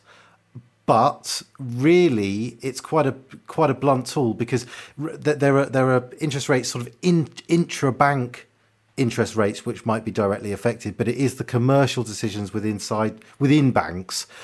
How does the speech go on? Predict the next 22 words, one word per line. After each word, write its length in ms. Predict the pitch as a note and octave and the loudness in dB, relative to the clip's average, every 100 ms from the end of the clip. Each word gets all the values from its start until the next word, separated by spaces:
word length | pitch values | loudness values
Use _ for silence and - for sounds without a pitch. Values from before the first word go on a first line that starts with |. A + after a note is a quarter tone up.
| - - | -18 -4
that 80 | |
ultimately 680 | C3+ B2 B2 A#2 G2+ G2+ F#2+ - _ | 0 0 0 0 0 0 -4 -10 _
determines 480 | A2 - A#2 G#2 F#2+ | -8 0 0 0 -4
how 160 | A#2 G2+ | -2 -2
much 200 | G2+ - | -2 -6
they're 100 | G2+ | -6
gonna 200 | G2+ F#2+ | -6 -6
charge 640 | - C3 A2 G#2 G#2 - - - - - _ | 0 4 6 4 2 -4 -16 -20 -20 -20 _
borrowers 600 | - C#3+ C#3+ C3+ C3 B2+ - | 4 4 6 6 4 2 -6
or 100 | A2 | -10
pay 260 | - B2+ A2+ | -4 0 4
out 360 | G#2 G2+ - - | 4 2 -2 -14
to 120 | - | -8
savers. 460 | - G2+ F2+ F2+ | -2 -2 -2 -6
It's 180 | - A#2+ | -6 -12
kind 600 | - - C3+ C3 B2+ B2+ | -4 2 4 4 2 0
of 80 | A2+ | 0
up 160 | A2 - | -2 -4
to 80 | F#2+ | -6
them, 240 | F2+ E2+ | -6 -6
isn't 180 | D#2+ D#2+ | -10 -12
it? 120 | D2 | -14